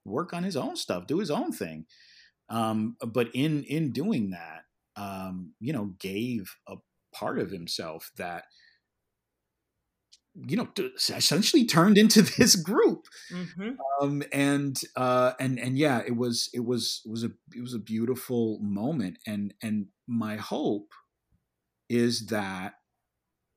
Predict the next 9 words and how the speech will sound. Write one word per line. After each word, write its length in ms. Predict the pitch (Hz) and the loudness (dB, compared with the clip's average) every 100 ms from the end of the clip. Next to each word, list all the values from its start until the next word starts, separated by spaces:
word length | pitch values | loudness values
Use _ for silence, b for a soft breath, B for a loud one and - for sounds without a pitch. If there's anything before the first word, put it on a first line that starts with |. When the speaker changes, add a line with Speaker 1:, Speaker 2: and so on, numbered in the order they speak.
| _ _ _ _ _ _ _ _ _ _ _ _ _ _ _ _ | _ _ _ _ _ _ _ _ _ _ _ _ _ _ _ _
Speaker 1:
maybe 280 | 131 120 135 | 0 2 4
this 220 | 151 160 | 2 0
group 540 | 117 104 104 147 208 - | -4 -4 0 2 2 -4
can 280 | - - 107 | -8 -4 -2
do 260 | 92 107 120 | -2 0 0
that 320 | 92 78 85 - _ _ _ _ _ _ _ _ _ _ _ _ _ _ _ _ _ _ _ _ | -2 -8 -14 -18 _ _ _ _ _ _ _ _ _ _ _ _ _ _ _ _ _ _ _ _
for 240 | - 120 107 | -6 0 0
its 200 | 135 - | 0 -2
members, 600 | 90 - - - - | -4 -8 -18 -16 -16